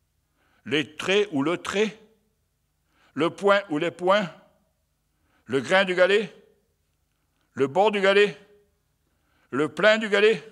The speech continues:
ça parle ou ça compte ? Ça joue ou ça mesure ?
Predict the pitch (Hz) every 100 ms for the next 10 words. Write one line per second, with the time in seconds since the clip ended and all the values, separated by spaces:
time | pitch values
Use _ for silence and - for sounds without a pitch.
0 | _ _ _ _ _ _ _ - 185 160
1 | - 254 226 180 - 135 90 - _ _
2 | _ _ _ _ _ _ _ _ _ _
3 | _ - - 175 262 320 - 196 170 131
4 | 131 82